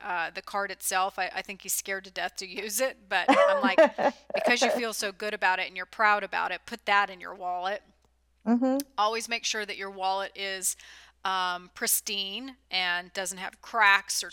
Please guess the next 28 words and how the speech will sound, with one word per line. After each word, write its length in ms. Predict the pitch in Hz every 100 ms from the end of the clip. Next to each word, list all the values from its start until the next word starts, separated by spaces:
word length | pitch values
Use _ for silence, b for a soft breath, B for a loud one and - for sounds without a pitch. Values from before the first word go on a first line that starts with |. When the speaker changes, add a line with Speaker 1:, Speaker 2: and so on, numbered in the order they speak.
| -
Speaker 1:
tears 760 | - 202 196 190 190 185 - -
or, 400 | 190 185 170 175
you 120 | 190
know, 120 | 180 175
make 200 | 180 -
sure 160 | 202
it's 140 | 190 196
in 120 | 190
good 160 | 190 175
working 340 | 185 - 196
condition. 640 | 185 196 180 180 185 185 196 b b b b -
Um, 260 | 190 180 214
Speaker 2:
Mm-hmm. 100 | 208 _ -
Speaker 1:
get 160 | 202 -
rid 140 | 202
of 120 | 190
receipts 800 | 190 175 - 233 247 - - - - _ -
'cause 200 | 196 196
receipts 420 | 185 - 220 -
also 360 | 196 196 - 208
equal 320 | 196 - 196
debt 400 | 180 180 185 190
and 100 | 190
it's 200 | 170 -
trash 520 | - - 180 180 202 208
and 80 |
it's 140 | 196 -
clutter. 540 | - 185 175 180 214